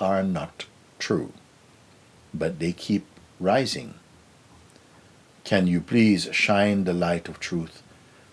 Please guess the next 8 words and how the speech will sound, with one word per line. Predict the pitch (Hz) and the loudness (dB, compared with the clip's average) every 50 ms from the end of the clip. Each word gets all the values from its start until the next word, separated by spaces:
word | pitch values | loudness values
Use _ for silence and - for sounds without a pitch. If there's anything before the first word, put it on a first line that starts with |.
| - - | -20 -18
through | - - 107 92 92 87 | -6 -2 0 0 0 0
this | 90 95 90 - 95 | 0 0 -2 -2 -2
once | 85 87 85 82 85 95 - - - - - - - 92 | 0 0 0 0 -2 -2 -4 -4 -4 -6 -6 -8 -8 -6
and | 87 85 85 - | -4 -4 -4 -6
for | - - - 85 85 - | -6 -6 -4 -4 -4 -2
all? | - 87 80 - - - - - - - | -2 -2 -2 -2 -6 -8 -14 -18 -20 -10
Thank | - - 98 98 - - | -6 -4 -4 -4 -4 -4
you. | 95 90 95 104 107 110 | -4 -2 -2 -2 -4 -4